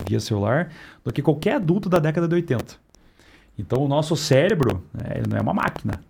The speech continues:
Embora ele seja espetacular, maravilhoso, ele não é uma máquina, ele transborda. Né? Então, só pra você ter ideia, a, a, hoje, noventa e dois por cento dos, das pessoas do mundo, antes de colocar um pé no chão,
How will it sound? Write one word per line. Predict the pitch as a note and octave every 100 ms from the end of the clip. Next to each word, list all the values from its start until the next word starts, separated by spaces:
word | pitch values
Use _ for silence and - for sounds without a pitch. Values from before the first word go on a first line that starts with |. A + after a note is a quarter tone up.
| _ _ _
Embora | - A2+ G#2+ C3+
ele | A#2+ A2
seja | A#2+ B2+ A2+
espetacular, | G2 - G#2+ G#2+ A2 G#2+ B2 C#3
maravilhoso, | A2 G2 G2+ C3+ D#3+
ele | C3
não | A2
é |
uma | G#2+
máquina, | D3+ D3+ A#2
ele | G#2
transborda. | - B2 B2+ C3 B2+ G2 - _ _ - - _ _
Né? | F#2+ F#2 C#3 D3+ - - _
Então, | -
só | F#2+ G2
pra |
você | D3
ter |
ideia, | D3 C3+ A#2+
a, | B2 C3 - -
a, | -
hoje, | F3 F#3 A#2+
noventa | B2+ C3 C#3+ G3+ G#3
e |
dois | E3 G3
por | - F#3
cento | - F3 G3+ G#3 A#2 F#2+ - _ _
dos, | A#2+ B2 G#2+ - -
das | C#3+ C3
pessoas | F#3+ F#3 F3 A3 D3+ - - - _ -
do |
mundo, | A2+ C3+ G#3 - - -
antes | E3+ A3+ A3+
de | G#3
colocar | F#3+ E3+ E3+
um | A3
pé | - F3+ G3+
no | E3+
chão, | - E3 G3+